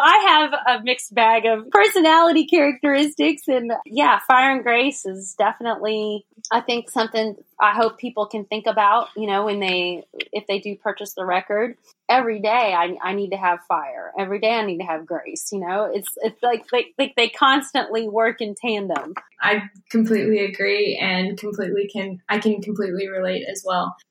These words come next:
Speaker 1: You can safely purchase my album through my website, Becky Denton dot com. You can also purchase the digital, um, side of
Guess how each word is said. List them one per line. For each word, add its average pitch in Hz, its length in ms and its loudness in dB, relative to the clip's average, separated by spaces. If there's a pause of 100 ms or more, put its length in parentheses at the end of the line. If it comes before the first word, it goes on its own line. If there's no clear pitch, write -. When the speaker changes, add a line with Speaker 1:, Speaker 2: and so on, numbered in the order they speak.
Speaker 1:
You 233 180 -6 (160)
can 220 260 -2
safely 269 720 -4
purchase 220 500 -8 (460)
my 208 220 -2
album 196 540 0 (100)
through 233 140 -4
my 208 180 -2
website, 185 680 -2 (380)
Becky 202 480 -6
Denton 185 380 -6
dot - 120 -2 (140)
com. 202 420 0 (340)
You 202 120 -12
can 185 140 -8 (100)
also 208 840 2 (220)
purchase 208 640 -6 (280)
the 180 440 -4 (120)
digital, 196 800 0 (180)
um, 180 300 -6
side 185 640 0
of 180 60 -6